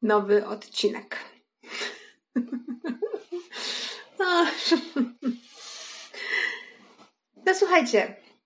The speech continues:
żarty na bok. Stęskniłam się, kurczę, naprawdę się stęskniłam. A dlaczego mnie nie było, to zaraz powiem. Nie było mnie, ponieważ byłam gdzie indziej, <laughs> w takim sensie, że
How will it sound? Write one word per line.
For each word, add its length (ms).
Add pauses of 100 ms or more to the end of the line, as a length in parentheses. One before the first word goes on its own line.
(540)
żarty 320
na 180
bok. 440 (180)
Stęskniłam 680
się, 240
kurczę, 440
naprawdę 560
się 380
stęskniłam. 960 (520)
A 100
dlaczego 360
mnie 180
nie 140
było, 280
to 160
zaraz 320
powiem. 600 (800)
Nie 140
było 260
mnie, 720 (420)
ponieważ 480
byłam 460
gdzie 220
indziej, 840
<laughs> 180
w 60
takim 360
sensie, 560
że 460